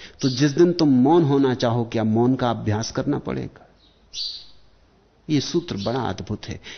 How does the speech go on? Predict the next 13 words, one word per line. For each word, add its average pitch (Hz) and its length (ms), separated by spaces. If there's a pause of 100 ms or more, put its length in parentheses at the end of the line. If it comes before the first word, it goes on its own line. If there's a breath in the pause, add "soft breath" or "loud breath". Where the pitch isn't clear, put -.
(120 loud breath)
ये, 147 180
ये 143 240
कह 117 220
रहा 110 140
है 156 120
जो 151 180
स्वाभाविक 107 680
हो - 100
उसका 110 240
अभ्यास 104 460
नहीं 139 120
करना - 300
पड़ता। - 360